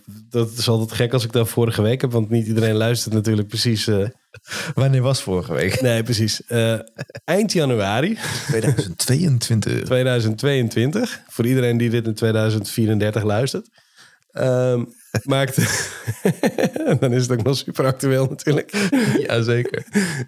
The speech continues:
Speaker 1: Toen bestond er iemand, Sander Schimmelpenninck.
Speaker 2: Ja.
Speaker 1: En Sander Schimmelpenninck, die heeft, ehm, ja, die, die, die heeft een, eh, een programma en dat heet De Kloof. En dat gaat dan over,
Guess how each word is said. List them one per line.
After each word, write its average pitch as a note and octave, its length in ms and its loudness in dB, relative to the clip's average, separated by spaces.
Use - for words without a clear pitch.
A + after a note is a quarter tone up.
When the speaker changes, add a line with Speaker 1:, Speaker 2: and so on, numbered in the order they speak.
Speaker 1:
Toen D3 240 2
bestond E3+ 360 0
er F3 80 0
iemand, D#3 560 0
Sander C#3 300 2
Schimmelpenninck. D3 600 0
Speaker 2:
Ja. - 280 0
Speaker 1:
En A#2+ 180 2
Sander C3+ 240 2
Schimmelpenninck, A#2+ 720 0
die G#2+ 160 2
heeft, G2 280 0
ehm, F#2+ 680 0
ja, F3 200 0
die, A2+ 220 0
die, A2 360 2
die G#2+ 180 4
heeft A#2 200 2
een, G2+ 180 4
eh, G2 560 2
een G#2 100 -10
programma A2+ 380 0
en A#2+ 60 2
dat G#2+ 80 0
heet G#2 180 0
De G#2 60 -4
Kloof. D#2+ 360 0
En - 60 -10
dat G2 100 -2
gaat A2 180 2
dan A2 120 2
over, G2+ 360 -2